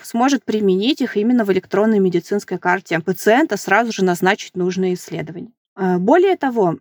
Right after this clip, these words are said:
есть важный контроль, это контроль совместимости лекарственных препаратов. То есть система нам подсказывает, какие препараты нельзя использовать вместе,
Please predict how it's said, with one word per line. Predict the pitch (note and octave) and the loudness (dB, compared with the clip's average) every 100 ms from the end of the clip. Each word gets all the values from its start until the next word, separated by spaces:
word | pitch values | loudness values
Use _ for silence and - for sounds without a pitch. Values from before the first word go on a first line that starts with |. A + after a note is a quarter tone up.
| _ | _
есть | G3+ A3+ B3+ - - | -4 -2 -4 -6 -8
важный | G3 A#3+ B3 A#3+ G#3+ | -2 2 2 0 -2
контроль, | F3+ G3 F#3 - A#3+ D#4+ E4+ | -2 -4 -4 -2 2 2 0
это | - C4+ - _ B3+ A#3+ G#3+ G3 | 0 -4 -4 _ 0 2 2 0
контроль | G3+ G3 B3+ | -4 0 0
совместимости | C#4 A3+ G3+ G3 - B3 B3 - | 0 -2 -2 -4 -2 -2 -2 -4
лекарственных | A#3 B3 F#3+ F#3+ - F3 F3 | -4 0 0 0 -4 -2 -2
препаратов. | - E3+ E3 D#3 D3+ - - _ | -2 -4 -2 -2 -4 -8 -20 _
То | E3 | -10
есть | F3+ | -10
система | - - C4 B3 | -10 0 2 2
нам | A3+ | 0
подсказывает, | A#3 - - G#3 F#3+ E3 | -4 -6 0 0 0 -4
какие | - F#3+ C4+ | -6 -6 -4
препараты | C4 G3+ G3 G3+ F#3+ D3+ D#3+ | -4 -4 0 2 2 0 -10
нельзя | G#3+ C#4 A#3+ G#3 G3+ | -4 -2 0 2 2
использовать | - F#3+ F3+ F3+ E3+ - | 0 -2 0 0 -4 -4
вместе, | F3 E3 - - | -4 -4 -8 -14